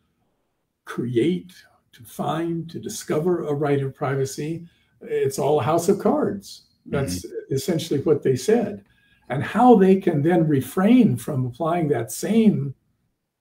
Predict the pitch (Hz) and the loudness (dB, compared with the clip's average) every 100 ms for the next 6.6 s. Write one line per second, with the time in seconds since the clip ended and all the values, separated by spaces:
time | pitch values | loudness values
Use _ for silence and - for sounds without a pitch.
0 | _ - 123 151 240 240 - - 147 - | _ -6 -2 0 0 -2 -4 -10 -12 -16
1 | _ _ _ _ - - 156 139 135 123 | _ _ _ _ -6 2 2 2 -2 -6
2 | 120 127 127 139 143 - 131 135 131 - | -6 -4 -2 0 -2 -4 -2 -2 -2 -2
3 | 120 117 110 175 175 180 175 - 117 110 | -4 -6 -6 -6 2 4 4 0 -6 -6
4 | 110 131 131 135 120 117 127 117 110 113 | -4 -4 -6 -8 -4 -2 -2 -4 -2 -2
5 | 110 123 180 190 175 123 110 113 117 117 | -2 -4 0 0 -2 -6 -10 -10 -10 -8
6 | - 120 120 143 151 | -6 -4 -4 -8 -12